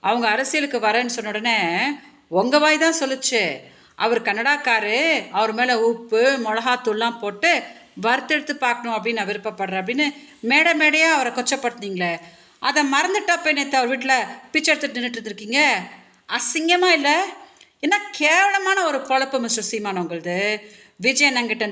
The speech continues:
தப்பிக்கணும்னா ரஜினி சார் கால்ல போய் விழுறீங்க, உங்க மேல நான் வந்து வழக்கு கொடுத்தா தி மு க கால்ல போய் விழுறீங்க. உங்களை யாரும் நம்ப மாட்டாங்க மிஸ்டர் சீமான். தமிழ்நாடு மக்கள் கிட்ட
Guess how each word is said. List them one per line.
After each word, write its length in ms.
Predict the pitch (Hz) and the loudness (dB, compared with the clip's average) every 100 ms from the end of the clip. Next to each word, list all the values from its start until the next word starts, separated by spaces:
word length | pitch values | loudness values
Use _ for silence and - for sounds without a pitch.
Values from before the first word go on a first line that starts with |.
| 208 | -2
தப்பிக்கணும்னா 420 | 202 202 190 185 190 | -4 -6 -2 -2 -2
ரஜினி 220 | 190 294 | 0 0
சார் 220 | 294 277 | 2 2
கால்ல 300 | 277 254 254 | 2 0 2
போய் 100 | 254 | 0
விழுறீங்க, 600 | 240 233 233 233 233 233 233 - _ - | 0 -2 0 2 2 0 -8 -20 _ 0
உங்க 260 | 254 277 | 2 4
மேல 220 | 277 254 | 4 2
நான் 220 | 233 226 233 | 2 2 2
வந்து 180 | 214 | 0
வழக்கு 280 | 208 240 247 | 2 0 0
கொடுத்தா 300 | 240 226 190 | -4 -4 -6
தி 160 | 190 247 | -4 -4
மு 120 | 262 | 0
க 100 | 262 | 0
கால்ல 340 | 254 233 233 | 0 0 0
போய் 100 | 240 | 0
விழுறீங்க. 580 | 214 208 214 202 214 214 - - _ | 0 0 -2 0 0 -2 -8 -20 _
உங்களை 400 | 196 220 208 202 | -2 0 2 2
யாரும் 720 | 214 233 254 247 220 202 262 311 | 4 4 4 2 2 0 -2 -2
நம்ப 260 | 220 254 | -2 -2
மாட்டாங்க 380 | 262 247 226 202 | -2 0 -2 -4
மிஸ்டர் 320 | 185 180 170 | -6 -6 -6
சீமான். 480 | 190 175 175 175 180 - _ _ - | -6 -6 -6 -6 -10 -16 _ _ -2
தமிழ்நாடு 520 | 226 285 294 262 226 | 2 4 4 4 0
மக்கள் 320 | 208 208 247 | -4 -4 -4
கிட்ட 200 | 226 | -4